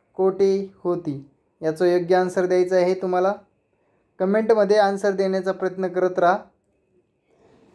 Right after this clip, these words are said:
याचं योग्य आन्सर नागपूर, नाशिक, पुणे यापैकी नाही. तर यापैकी नाही याचं योग्य आन्सर आहे आणि तुम्हाला सांगायचं आहे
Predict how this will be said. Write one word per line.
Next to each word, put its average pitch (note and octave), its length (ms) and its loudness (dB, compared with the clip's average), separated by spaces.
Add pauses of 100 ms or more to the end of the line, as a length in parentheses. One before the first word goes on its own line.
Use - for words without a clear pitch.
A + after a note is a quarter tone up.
(240)
याचं F3 240 2
योग्य F#3+ 280 2
आन्सर F#3+ 400 0 (100)
नागपूर, F3 520 0 (400)
नाशिक, F3+ 680 -4 (400)
पुणे F#3+ 500 0 (340)
यापैकी F3+ 800 0 (120)
नाही. D#3 540 -2 (800)
तर D#3 80 2
यापैकी F3+ 840 0 (960)
नाही F3 720 0
याचं E3 240 -2
योग्य E3+ 420 -2
आन्सर F#3 300 0
आहे F#3 380 0 (360)
आणि D#3+ 200 -4
तुम्हाला F3+ 320 2
सांगायचं F3+ 460 0
आहे F3 440 -2